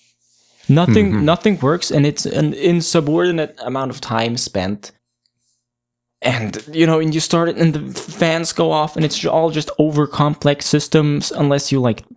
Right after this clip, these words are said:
Speaker 1: turn off the wireless router, and maybe, actually, that's a good idea. Just turn off the wireless switch on my computer, I guess, but it's weird. I haven't, I haven't defined it more than that, but, but I can now see clearly that I just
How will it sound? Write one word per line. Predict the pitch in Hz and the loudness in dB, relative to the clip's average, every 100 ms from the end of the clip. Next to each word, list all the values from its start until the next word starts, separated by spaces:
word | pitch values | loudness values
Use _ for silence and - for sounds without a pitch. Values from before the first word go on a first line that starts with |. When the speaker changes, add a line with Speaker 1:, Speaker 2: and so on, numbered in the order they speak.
| - | -14
Speaker 1:
turn | - 151 | -4 -2
off | 147 143 - | 0 -2 -2
the | 139 117 - | -4 -4 -10
wireless | 131 120 117 139 139 135 135 - - - - - - | -8 -2 0 2 2 2 0 -6 -10 -20 -20 -16 -6
router, | 262 139 143 143 139 | 0 2 2 0 0
and | - 120 - | -2 -4 -4
maybe, | - - 107 90 | -4 -2 0 0
actually, | - - - 101 | -2 -2 0 0
that's | 107 - | 0 0
a | 90 107 - - _ _ | 2 0 -4 -20 _ _
good | 110 | 0
idea. | 101 95 104 87 | 2 2 2 0
Just | 71 - | -2 -4
turn | - 104 98 | 0 2 2
off | 95 - | 0 -2
the | 85 | -2
wireless | 80 87 90 76 - | 0 0 0 0 -2
switch | - - | -6 -4
on | 104 | -4
my | - | -4
computer, | - - 110 - - | -4 -4 -2 0 0
I | |
guess, | - 50 - | -2 -2 -4
but | - - _ - _ _ _ _ _ _ _ - | -8 -8 _ -20 _ _ _ _ _ _ _ -2
it's | 139 - | -2 2
weird. | 135 - | 2 2
I | 120 | 0
haven't, | 143 156 156 - - - - - | 0 0 -2 -4 -18 -20 -16 -10
I | |
haven't | 147 160 170 - | -4 0 0 -2
defined | 139 143 143 139 | -2 0 0 -2
it | 123 | 0
more | 117 123 | 2 2
than | 113 92 | 2 0
that, | 80 - - | -2 -6 -4
but, | 101 73 | -4 0
but | 101 | 0
I | 78 113 | 0 0
can | - 110 | 2 2
now | 117 123 | 2 0
see | - 113 | -2 -2
clearly | 101 - 104 104 87 | -2 0 0 2 -2
that | 82 85 | -2 -4
I | |
just | 85 - | -4 -8